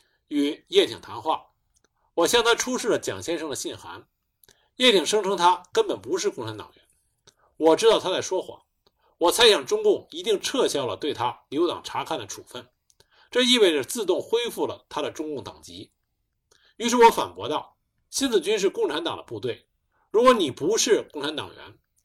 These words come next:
中共为什么会任命你作为新四军的军长？再者，如果你不是中共党员，那么西安事变发生之后，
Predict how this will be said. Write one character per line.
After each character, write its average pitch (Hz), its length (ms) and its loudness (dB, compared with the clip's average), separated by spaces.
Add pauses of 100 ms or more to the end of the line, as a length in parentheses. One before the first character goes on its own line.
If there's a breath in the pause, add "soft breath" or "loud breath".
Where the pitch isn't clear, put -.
(200)
中 233 160 -6
共 208 180 2
为 214 160 2
什 123 160 -4
么 151 100 -6
会 175 160 -2
任 202 200 0
命 143 200 -8
你 - 300 -18 (340)
作 180 140 2
为 170 80 4
新 208 180 -4
四 165 120 -6
军 147 160 -8
的 139 40 -8
军 135 160 -10
长？ 117 200 -16 (680)
再 254 220 4
者， - 280 -8 (220)
如 214 140 0
果 262 120 4
你 196 120 0
不 220 180 -4
是 196 140 4
中 196 140 -2
共 185 120 -4
党 95 160 -8
员， - 260 -20 (640)
那 277 100 0
么 254 100 8
西 254 180 2
安 262 140 2
事 226 160 -2
变 185 320 0
发 208 180 -2
生 214 140 -4
之 226 100 -4
后， - 360 -10